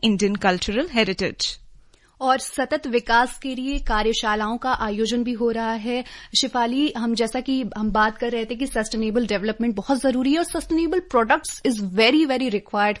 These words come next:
Speaker 2: for our, like, country।
Speaker 1: Today,
Speaker 2: तो
Speaker 1: true।
Speaker 2: उसके लिए जो है इसके तहत सृजन जो है एक, इसका आयोजन किया जा रहा है, जिसमें कई तरह की आकर्षक व्यवहारिक कार्यशालाएं और विशेषज्ञ नेतृत्व वाले सत्र शामिल होंगे।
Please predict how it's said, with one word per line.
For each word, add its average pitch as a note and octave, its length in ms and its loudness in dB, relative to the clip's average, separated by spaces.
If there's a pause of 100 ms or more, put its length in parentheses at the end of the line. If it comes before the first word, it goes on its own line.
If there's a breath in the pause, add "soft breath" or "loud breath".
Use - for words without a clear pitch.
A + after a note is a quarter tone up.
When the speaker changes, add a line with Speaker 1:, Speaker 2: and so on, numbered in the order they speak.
Speaker 2:
for A3 120 -4 (360 loud breath)
our, G#3 160 2 (300)
like, G3+ 280 -4
country। G#3 380 -2
Speaker 1:
Today, G#3+ 300 0
Speaker 2:
तो G3 60 4
Speaker 1:
true। A#3+ 140 2
Speaker 2:
उसके E4+ 320 2
लिए E4 280 2
जो D4 120 0
है C4+ 160 0
इसके D#4+ 220 -2
तहत A#3+ 420 2
सृजन C4+ 440 2
जो B3 140 0
है B3 200 0
एक, B3 200 -2
इसका A#3 420 0
आयोजन A3 380 6
किया A#3+ 220 4
जा G#3+ 180 2
रहा G#3 120 0
है, C#4 160 2
जिसमें E4 360 0 (120)
कई D4 220 4
तरह B3+ 260 0
की D4 140 -2
आकर्षक A3 600 2
व्यवहारिक G3+ 560 2 (360 loud breath)
कार्यशालाएं A3 840 6
और C4 180 -2
विशेषज्ञ B3 720 0
नेतृत्व G#3+ 440 0
वाले G#3 260 4
सत्र A3 540 0
शामिल A3 400 2
होंगे। A#3+ 460 0